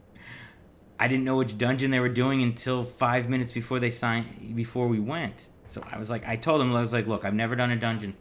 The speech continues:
I don't know where they are. Um, I've looked up some of them, but I don't know which one you're doing because you could literally do any of them."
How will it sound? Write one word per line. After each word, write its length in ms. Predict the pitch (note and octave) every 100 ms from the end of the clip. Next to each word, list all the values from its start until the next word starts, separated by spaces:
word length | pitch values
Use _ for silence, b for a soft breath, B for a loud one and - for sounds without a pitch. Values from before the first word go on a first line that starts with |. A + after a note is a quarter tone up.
| - -
I 100 | G2+
don't 200 | A2+ A2+
know 200 | A2 A2
where 180 | A2+
they 120 | A2+ G#2+
are. 400 | G#2 G#2 G#2 - -
Um, 240 | F2+ E2+ F#2
I've 180 | G2
looked 240 | A2 B2 B2+
up 180 | B2 -
some 200 | A2 G#2
of 60 |
them, 120 | G2
but 100 | F#2+
I 80 | F#2+
don't 200 | G#2 A2
know 100 | G#2+
which 200 | A2 A2
one 140 | G#2+ G2+
you're 80 |
doing 440 | F#2 A#2+ D#3+ A2+ A2
because 680 | G2+ G#2+ G#2 G2+ - - - -
you 120 | G#2+
could 360 | - A#2+ G2 G2+
literally 320 | A#2 B2+ A#2+
do 180 | A2+ A#2
any 220 | F3 B2
of 120 | F2+
them." 260 | F#2 F#2+